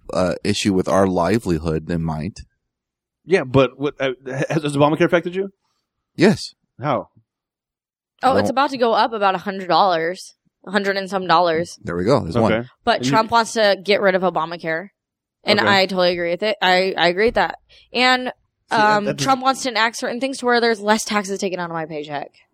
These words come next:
Speaker 3: I agree with that. I do wanna
Speaker 2: I don't
Speaker 3: do away with some of these things that take so much money from my paycheck and don't really help people, but provide crutches for them.
Speaker 2: Yeah, no, I, that, that, I'm, w-, I'm with you on that. I, I, I do think that there's, there's a lot of, uh,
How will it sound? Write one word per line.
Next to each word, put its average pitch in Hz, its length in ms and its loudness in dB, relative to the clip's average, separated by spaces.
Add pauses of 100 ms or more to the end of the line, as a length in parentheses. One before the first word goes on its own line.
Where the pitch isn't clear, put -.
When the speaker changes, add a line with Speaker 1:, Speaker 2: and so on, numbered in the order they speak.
(560)
Speaker 3:
I 143 160 0
agree 190 200 -4
with 226 120 -4
that. 160 260 -10 (1000)
I 240 120 0
do 240 180 -2
wanna 277 140 2
Speaker 2:
I - 40 2
don't 214 60 -4
Speaker 3:
do 220 120 4
away 185 220 4
with 190 120 -2
some 208 140 -4
of 202 60 -2
these 190 160 -2
things 190 220 -2
that 185 100 0
take 196 160 -2 (360)
so - 280 0
much 233 160 0
money 214 160 0
from 208 100 -2
my 196 120 4
paycheck 202 340 -2
and 214 180 -8 (380)
don't 262 160 2
really 247 220 6
help 214 160 4
people, 226 200 0
but 220 320 2
provide 202 360 2
crutches 214 400 -2
for 165 120 -8
them. 151 300 -16 (1400)
Speaker 2:
Yeah, 202 140 2
no, 208 160 4
I, 120 200 4
that, 147 180 4
that, 147 280 4
I'm, 147 100 4
w-, 143 140 4
I'm 139 120 4
with 131 100 0
you 131 80 2
on 110 80 0
that. 101 260 2
I, 110 140 2
I, 117 260 2
I 117 40 0
do 123 400 0
think 113 240 -2
that 107 100 -8
there's, 107 200 -2
there's 107 220 -4
a 107 40 -4
lot 107 180 4
of, 101 220 -4
uh, 98 320 2